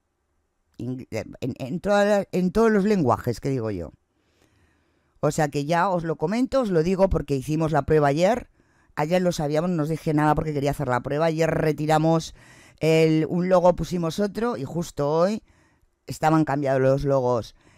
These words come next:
en esos canales. Se están tomando las medidas, eh, necesarias para que esto, eh, no ocurra,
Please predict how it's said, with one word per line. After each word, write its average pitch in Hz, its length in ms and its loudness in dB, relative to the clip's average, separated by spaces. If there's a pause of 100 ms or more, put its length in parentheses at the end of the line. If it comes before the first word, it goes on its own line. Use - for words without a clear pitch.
(180)
en 143 160 0
esos 147 240 -4
canales. - 640 -12 (460)
Se 127 120 -6
están 123 220 -6
tomando 127 320 -2
las 120 180 0
medidas, 190 800 -2 (1300)
eh, 123 300 -4
necesarias 135 540 0
para 120 160 -4
que 120 240 -6
esto, 151 460 -10
eh, 127 280 -8
no 123 120 -2
ocurra, 185 500 -6